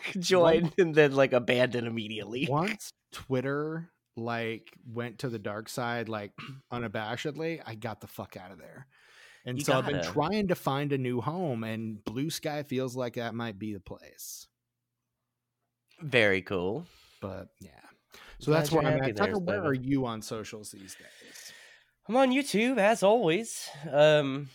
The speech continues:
Speaker 1: you know, you can check out my music and, uh, some old forty-fives that I've digitized for preservation purposes as well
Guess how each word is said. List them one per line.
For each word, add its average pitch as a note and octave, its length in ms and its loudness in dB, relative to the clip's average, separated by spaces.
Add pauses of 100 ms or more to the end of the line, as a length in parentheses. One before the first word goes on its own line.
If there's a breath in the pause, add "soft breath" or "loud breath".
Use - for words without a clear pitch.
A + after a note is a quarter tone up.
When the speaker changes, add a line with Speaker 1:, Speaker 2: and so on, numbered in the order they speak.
(600 soft breath)
Speaker 1:
you D#3 220 -6
know, E3+ 540 2
you D3 200 -6
can D#3 260 -8
check D#3 280 -4
out D#3 360 2
my C3+ 220 0
music C#3+ 720 -2
and, A#2+ 340 -4
uh, A2+ 340 -4 (180)
some A2+ 380 -10
old A2+ 380 -4 (300)
forty-fives A2 920 0
that G2+ 160 -8
I've F#2+ 320 -4 (280)
digitized G#2+ 720 -4
for G2+ 120 -18
preservation G#2+ 640 -8
purposes G2+ 540 -12
as F#2+ 140 -18
well A#2 360 -2